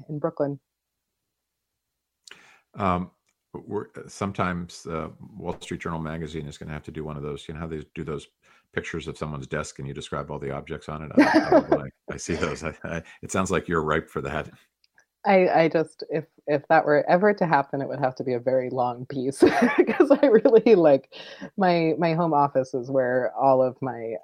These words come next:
Speaker 1: um, collecting and, and nostalgia come in. So, <laughs> yeah, we
Speaker 2: Yeah.
Speaker 1: would have to put aside a lot of space for that. <laughs>
Speaker 2: Uh, w-, we're having this conversation almost, you know, ten months into this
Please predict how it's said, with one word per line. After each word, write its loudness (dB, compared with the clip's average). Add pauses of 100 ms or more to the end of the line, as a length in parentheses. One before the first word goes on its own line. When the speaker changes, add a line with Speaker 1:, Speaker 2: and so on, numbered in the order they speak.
Speaker 1:
um, -8
collecting 0
and, -10
and -10
nostalgia 0
come -4
in. -10
So, -6
<laughs> -10
yeah, -2 (880)
we -2
Speaker 2:
Yeah. 0
Speaker 1:
would 4
have 6
to 4
put 4
aside 4
a 2
lot 2
of 0
space 0
for -4
that. 2
<laughs> -20 (220)
Speaker 2:
Uh, 0 (200)
w-, -12
we're 0
having -2
this -8
conversation -6
almost, -8 (140)
you -10
know, -10
ten -10
months -10
into -14
this -10